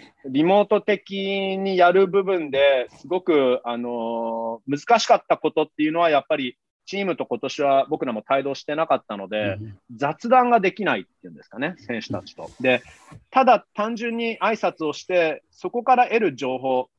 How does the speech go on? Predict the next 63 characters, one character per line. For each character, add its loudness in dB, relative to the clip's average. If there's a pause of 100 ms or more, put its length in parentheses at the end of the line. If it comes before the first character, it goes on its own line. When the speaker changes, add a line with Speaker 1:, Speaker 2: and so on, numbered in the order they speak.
(120)
Speaker 1:
実 -12
際 -2
に -6
使 0
う 4
も 0
の 0
で 0
は 2
な -4
か 0
っ -4
た -6
と -14
し -14
て -8
も、 -4 (340)
あ -4
の、 -4
得 2
る 4
情 0
報 -2
と -10
か、 -2
あ 2
る 2
い 0
は 4
そ -4
の 0
人 -8
の -6
人 -4
柄 2
だ 0
っ -2
た -4
り -12
と -18
か、 -6
ね、 0
ま 4
だ 2 (560)
全 4
員 4
を 0
ね、 2
知 -2
り -2
尽 -14
く 0
し -10
て -4
る -4
わ -4
け -10
じ -14
ゃ -16
な -2
い -4
か -12
ら、 -4